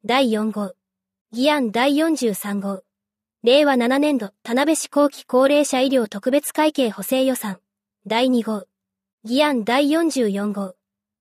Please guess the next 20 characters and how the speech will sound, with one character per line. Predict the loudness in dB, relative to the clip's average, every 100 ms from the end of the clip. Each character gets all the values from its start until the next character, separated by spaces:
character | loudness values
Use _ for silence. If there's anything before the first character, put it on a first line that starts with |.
| _
令 | 2 4 4
和 | 2
七 | 2 2
年 | 2 0
度、 | -4 _ -6
田 | -2
辺 | 2 0
市 | -2
介 | -2 0
護 | 2 0
保 | 0
険 | 0
特 | -2 -2 0
別 | 0 0
会 | 0 0
計 | 0 -2
補 | -6
正 | -2 0
予 | 0
算。 | -2 -10